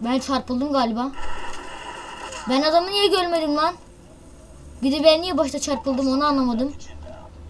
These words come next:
Abi bir dakika şu silah kullanabiliyoruz. Aldım. Ah ateş yakma silahı. Şimdi önüme gelene ateş işte kavuracağım onu. Neredesiniz oğlum siz? Orada bir dur sıkma sıkma bebeğim sıkma seni öldüreceğim yakacağım.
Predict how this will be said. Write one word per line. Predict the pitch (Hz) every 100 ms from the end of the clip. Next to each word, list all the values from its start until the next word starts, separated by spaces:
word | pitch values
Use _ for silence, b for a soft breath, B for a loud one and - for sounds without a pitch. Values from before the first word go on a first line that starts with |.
| - - - - - - - -
Abi | 220 214
bir |
dakika | 220 202
şu | 202 208
silah | 214 220
kullanabiliyoruz. | 214 208 202 180 196 220 - - - - - - - 214
Aldım. | 220 202 226 - -
Ah | 226 - -
ateş | 226 254 -
yakma | 233 240
silahı. | - 208 185 B B -
Şimdi | - 262 247
önüme | 233 262 254
gelene | 247 254 247 262 254 - -
ateş | 196 220 220
işte | - 220 202 196
kavuracağım | 196 196 180 185 180
onu. | 180 175 202
Neredesiniz | 208 - 185
oğlum | 190 180 -
siz? | - B B B B -
Orada | 180 190 180
bir |
dur | 185 180 202 180
sıkma | - 214 180
sıkma | - - 202 170
bebeğim | 190 202 196
sıkma | 170 - - 202
seni | - 180
öldüreceğim | 170 175 - 196
yakacağım. | 170 - 196